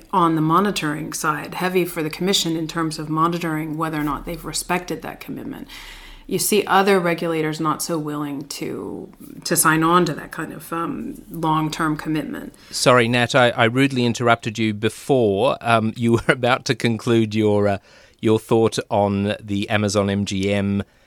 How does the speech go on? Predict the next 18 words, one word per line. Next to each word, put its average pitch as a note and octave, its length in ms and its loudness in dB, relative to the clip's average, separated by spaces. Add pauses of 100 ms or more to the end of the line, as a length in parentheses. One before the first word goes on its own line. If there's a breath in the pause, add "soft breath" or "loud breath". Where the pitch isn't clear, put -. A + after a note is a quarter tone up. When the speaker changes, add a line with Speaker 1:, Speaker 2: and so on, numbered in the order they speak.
(340 soft breath)
Speaker 2:
deal G2+ 540 2
and G#2 180 0
it G2+ 100 -2
not A2+ 280 0
being G2 300 0
really G2 280 2
about F#2 340 -2
big F#2 220 -8
data, E2 360 -6
right? E2+ 360 -4 (600 loud breath)
Speaker 1:
Well, C#4 340 6
yeah, D#4 280 2
I A3+ 120 -2
think E4 240 0
that E4+ 140 2
is D#4+ 260 4
something G#3 380 2
that, F3+ 400 -6